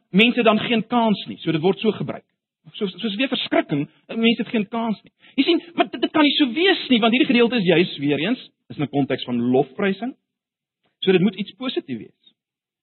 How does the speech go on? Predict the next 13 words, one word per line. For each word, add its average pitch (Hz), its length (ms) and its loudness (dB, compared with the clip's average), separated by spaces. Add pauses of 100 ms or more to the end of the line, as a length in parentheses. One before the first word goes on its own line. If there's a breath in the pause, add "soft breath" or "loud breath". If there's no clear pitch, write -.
(920 loud breath)
En 240 160 2
die 254 80 8
positiwiteit 320 680 2
word 202 120 2
raak 196 280 4
gesien 233 220 -6
as 196 80 0
mens 202 140 -2
besef, 240 340 -4 (260 soft breath)
dit 214 140 2
gaan 233 180 -2
saam 262 360 2
met 196 180 0